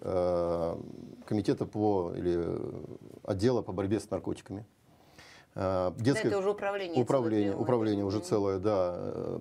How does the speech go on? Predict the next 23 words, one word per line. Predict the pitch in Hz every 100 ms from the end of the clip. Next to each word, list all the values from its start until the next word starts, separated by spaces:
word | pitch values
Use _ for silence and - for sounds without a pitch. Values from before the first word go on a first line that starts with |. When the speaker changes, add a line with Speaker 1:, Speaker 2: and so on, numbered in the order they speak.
| -
Speaker 1:
по | 117
работе | 135 151
с |
несовершенно-, | 104 110 101 98 110 107
с | -
несовершеннолетними. | 110 110 - 95 92 90 98
И | 98 117
обязательно | 104 92 123 147 131
представителя | 98 - 101 113 123 120 113 - - - -
отдела | 104 98 117 120
образования | 107 98 101 101 87 73
Тверской | - - 92
области, | 87 - - - - -
для | 92
того, | 117 185
чтобы | - 113 107
с |
ними | 143 165
эту | 120 104
ситуацию | - 131 139 -
оговорить. | 110 120 110 - - - -
Показать | 113 120 160
цифры. | - 107 - 127